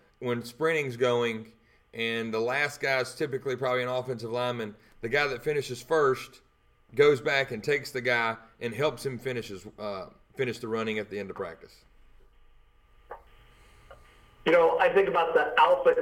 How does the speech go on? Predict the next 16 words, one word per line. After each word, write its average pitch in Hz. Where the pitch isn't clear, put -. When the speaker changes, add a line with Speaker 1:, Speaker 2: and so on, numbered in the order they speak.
Speaker 2:
teammate 170
that 139
I 156
want 156
in 135
my 156
locker 156
room 156
is -
the -
guy 147
that -
goes 151
and 127
gets 165
people. 127